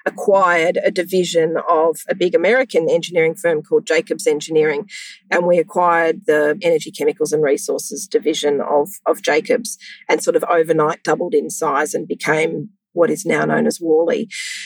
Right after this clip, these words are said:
As part of that acquisition and merger, you know, it really was bringing together two sort of equally weighted heritage, you know, companies. And so there's really significant piece of work done around integrating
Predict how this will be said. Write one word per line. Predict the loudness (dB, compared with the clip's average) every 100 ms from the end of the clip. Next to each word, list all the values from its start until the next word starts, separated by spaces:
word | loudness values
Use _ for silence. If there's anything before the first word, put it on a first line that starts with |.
| -16 -12 -2
As | -2
part | -2 -2 0 2
of | 2 0
that | 0 0 0
acquisition | -4 -2 -2 0 -2 0 0
and | 0 0 0
merger, | 2 2 0 0 0 0 -4
you | -2
know, | 0
it | 2
really | 2 2 0
was | 2 2 0
bringing | -2 -2 2 2 -2 -8
together | -4 0 2 2 2 0 -6
two | -2 0 0
sort | -2 -6
of | -6 _
equally | -2 2 2 4
weighted | 4 2 4 2 -2 -18
heritage, | -2 2 2 2 -4 -6 -10 _ -10
you | 0
know, | 2 2 0
companies. | -4 -4 -2 0 0 -2 -10 -14 -14 -16 -6
And | -2 0
so | 2
there's | 2 2
really | 2 2
significant | 0 -4 -6 -6 -2 -2 0
piece | 0 0
of | -2 0
work | 2 2 0
done | 0 2
around | 2 2 0 0
integrating | 0 0 0 2 2 2 0